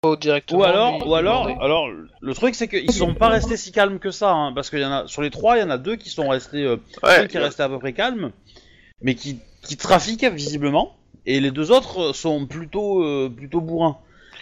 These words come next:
Speaker 2: Et
Speaker 3: Ouais,
Speaker 2: donc
Speaker 3: mais
Speaker 2: peut-être
Speaker 3: après,
Speaker 2: qu'ils se sentaient proches d'être virés, et, et peut-être qu'ils voulaient nettoyer cette première histoire de leur casier en prouvant que c'était elle qui avait les, les, les trucs,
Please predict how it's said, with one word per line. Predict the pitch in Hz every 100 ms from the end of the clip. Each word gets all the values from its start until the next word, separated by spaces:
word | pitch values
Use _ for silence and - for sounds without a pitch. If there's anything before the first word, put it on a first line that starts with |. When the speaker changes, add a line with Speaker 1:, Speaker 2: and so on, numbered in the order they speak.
| -
Speaker 2:
Et | 120
Speaker 3:
Ouais, | 127
Speaker 2:
donc | 147
Speaker 3:
mais | -
Speaker 2:
peut-être | 131 214
Speaker 3:
après, | 214 180 147 160
Speaker 2:
qu'ils |
se | 143 127
sentaient | 147 139 160
proches | - 175 156
d'être | 147 -
virés, | 127 117 180 359 _ _ - - _ _ _
et, | 147 156
et | 143
peut-être | 160 233 233
qu'ils | 180
voulaient | 160 165 156
nettoyer | 143 156 175 190 208 202 170 -
cette | 139
première | - 160 160
histoire | 156 151 185 160
de | 139
leur | -
casier | 254 262 139 247 233
en | - 127
prouvant | 113 - 196 220 240 247
que | 220
c'était | 185 151 156
elle | 170
qui | 151
avait | 127 120
les, | 110 104
les, | 95 104
les | 110
trucs, | - 247